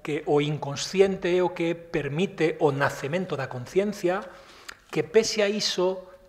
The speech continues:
ten que volverse contra a súa nai primordial e matala.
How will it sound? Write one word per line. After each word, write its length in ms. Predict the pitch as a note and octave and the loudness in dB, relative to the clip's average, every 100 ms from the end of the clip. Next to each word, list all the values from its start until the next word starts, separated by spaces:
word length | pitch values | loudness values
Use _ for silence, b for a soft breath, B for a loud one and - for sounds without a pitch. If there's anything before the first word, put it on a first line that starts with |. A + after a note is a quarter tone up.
| - | 2
ten 240 | F#3+ G3 | 2 2
que 160 | - E3+ | -2 -2
volverse 800 | C3+ D3 C#3 C#3 G#3+ - - C#3+ | 2 2 2 2 0 0 -2 -2
contra 560 | C#3+ C3+ B2+ C3+ C3 | -4 -6 -8 -8 -8
a 80 | - B2 | -6 -6
súa 420 | - E3+ D3+ C#3 | 0 2 2 0
nai 400 | C#3 D#3+ F#3+ F#3 | 0 2 2 2
primordial 880 | - E3+ C#3 C3 F3 G#3 F#3 F#3+ A3+ B B B B B | 2 2 2 4 10 10 10 6 2 B B B B B
e 80 | - | 2
matala. 540 | C#3 A#2 G2+ - - | 2 4 0 -2 -10